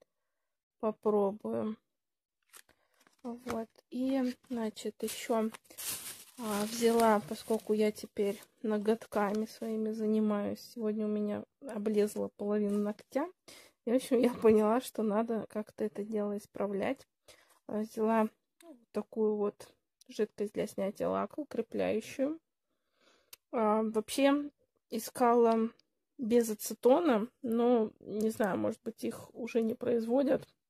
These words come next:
или их надо искать в другом месте. Я просто не знаю, где их вообще, в принципе, надо искать. Вот, видите, на первом месте ацетон. И я посмотрела все, какие были в фикс прайсе, там четыре вида, все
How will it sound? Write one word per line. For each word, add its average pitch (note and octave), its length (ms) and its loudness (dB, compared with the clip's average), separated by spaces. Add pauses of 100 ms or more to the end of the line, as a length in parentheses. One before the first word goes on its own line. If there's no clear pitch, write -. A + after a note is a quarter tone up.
(760)
или G#3 260 2
их F#3+ 260 2
надо G3 280 0
искать G#3 300 -2
в G3 100 -8
другом G#3+ 360 2
месте. A#3+ 520 2 (640)
Я G#3 140 2
просто - 380 -6
не A#3+ 120 0
знаю, A3+ 280 -2
где A3 240 -6
их - 180 -4
вообще, E3+ 300 -2
в - 80 -6
принципе, B3+ 540 6
надо G3 300 0
искать. D4+ 340 0 (580)
Вот, A3+ 340 -2
видите, B3 420 -2
на G3+ 140 4
первом G3 380 0
месте G#3 380 -2
ацетон. G3+ 640 -4 (1000)
И B3+ 80 0
я G#3+ 180 6
посмотрела C4 680 4
все, A#3 340 0
какие G#3+ 380 -10
были A#3+ 340 2
в B3+ 40 -4
фикс - 300 -8
прайсе, G#3 400 -2
там G#3 180 -4
четыре G#3 440 2
вида, A#3+ 300 2
все A3 520 0